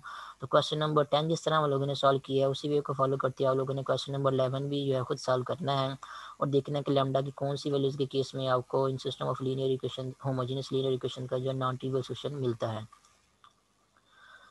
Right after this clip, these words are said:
اس کے بعد نیکسٹ ہم لوگوں نے کویسچن نمبر ٹویلو to، to نائنٹین کرنے ہیں۔ کویسچن نمبر ٹویلو to نائنٹین ہمیں یہ، اے،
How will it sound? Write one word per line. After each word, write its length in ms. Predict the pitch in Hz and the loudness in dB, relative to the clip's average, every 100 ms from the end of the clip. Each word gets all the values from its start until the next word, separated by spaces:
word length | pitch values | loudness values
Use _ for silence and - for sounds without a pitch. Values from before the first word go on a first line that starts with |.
| _ _ _ | _ _ _
اس 140 | 151 | 0
کے 100 | - | 6
بعد 180 | 170 170 | 10 10
نیکسٹ 440 | 165 160 - - - _ _ - | 8 4 2 -6 -12 _ _ 0
ہم 120 | 151 | 4
لوگوں 200 | 151 151 | 6 6
نے 100 | 156 | 2
کویسچن 440 | - 160 - 165 | 4 2 4 0
نمبر 280 | 160 160 156 | 2 6 6
ٹویلو 400 | 151 156 156 165 165 165 | 4 6 6 6 2 0
to، 80 | 156 | 0
to 260 | - 147 | 2 2
نائنٹین 440 | 143 135 135 160 165 | 4 2 2 0 4
کرنے 340 | 151 131 143 | 4 4 2
ہیں۔ 180 | 143 139 | 4 2
کویسچن 400 | 139 143 - 160 | 2 0 2 -2
نمبر 240 | 156 151 | 0 2
ٹویلو 300 | 151 151 151 | 4 6 6
to 180 | 156 - | 6 0
نائنٹین 420 | 151 139 135 151 | 0 0 2 2
ہمیں 220 | 147 135 131 | 2 0 0
یہ، 300 | 131 151 160 151 - - - - | 4 4 4 0 -14 -20 -20 -4
اے، 300 | 143 143 143 | 6 8 8